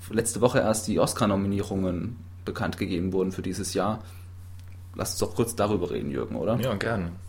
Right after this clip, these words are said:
Speaker 1: Haben uns ja vorher so ein bisschen die, die Trailer für die Kategorie bester Film angeschaut. Und ja, was meinst du? Sind da
Speaker 2: Es ist natürlich immer schwierig zu sagen, da ich bis jetzt noch keinen der Filme leider gesehen habe.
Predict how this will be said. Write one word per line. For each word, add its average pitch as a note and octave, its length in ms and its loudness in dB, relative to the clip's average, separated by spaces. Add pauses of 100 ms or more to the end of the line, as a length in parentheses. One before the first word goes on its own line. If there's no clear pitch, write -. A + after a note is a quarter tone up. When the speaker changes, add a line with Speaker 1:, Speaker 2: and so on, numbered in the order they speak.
(280)
Speaker 1:
Haben A2 100 -2
uns G#2+ 80 2
ja A2 80 6
vorher A2+ 220 8
so A#2 100 6
ein A2 60 4
bisschen A2+ 320 4
die, G2+ 220 2 (300)
die A2 80 0
Trailer A#2 420 10
für A#2+ 140 6
die G#2+ 260 6
Kategorie A2 680 4
bester A2 440 2
Film B2+ 300 8
angeschaut. A#2 800 6 (500)
Und G#2 400 2
ja, F2 300 2 (840)
was - 160 -2
meinst G#2 320 2
du? G#2 160 2 (720)
Sind D#2+ 240 -4
da F#2+ 120 6
Speaker 2:
Es F#2 100 2
ist A#2 80 0
natürlich A2+ 340 6
immer G#2+ 140 6
schwierig A2 340 0
zu A2+ 80 0
sagen, G#2 340 4
da G2 140 4
ich - 380 0
bis A2 100 -4
jetzt G#2+ 180 0
noch G#2 120 -4
keinen - 260 -2
der B2 100 4
Filme A2+ 260 2
leider A2 320 6
gesehen G#2 420 4
habe. C#3 400 4